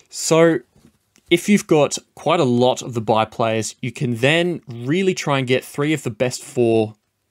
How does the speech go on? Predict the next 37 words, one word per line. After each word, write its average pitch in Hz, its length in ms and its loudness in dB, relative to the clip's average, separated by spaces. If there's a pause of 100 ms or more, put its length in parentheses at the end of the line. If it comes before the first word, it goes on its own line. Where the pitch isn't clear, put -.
of 104 180 -10
these 104 220 -4
potential - 460 -14
scores. - 480 -12
You 98 200 -16
order 131 260 0
them 123 180 -4
in 117 60 -6
the 107 80 -10
games 113 320 -6
that - 80 -20
they're 117 100 -8
gonna 104 220 -12
play. 135 320 -2
So 110 340 -6
I've 104 240 -6 (220)
got 101 240 -8 (120)
Dury, 123 280 -2
Martins, 110 540 -8 (300)
Sonny 107 300 -8
Luke, 107 240 -4
and 98 140 -12
Thompson, 151 480 -8 (340)
'cause 110 240 -8
you've 107 160 -10
got - 340 -6 (400)
Eels, 110 560 -4
Warriors, 104 540 -4
Panthers, 98 680 -10
and 110 120 -12
then 98 160 -10
Rabbitohs 98 440 -8
down 104 220 -14
here. - 320 -12 (540)
So 139 500 0 (180)
let's 175 240 0
just - 380 -4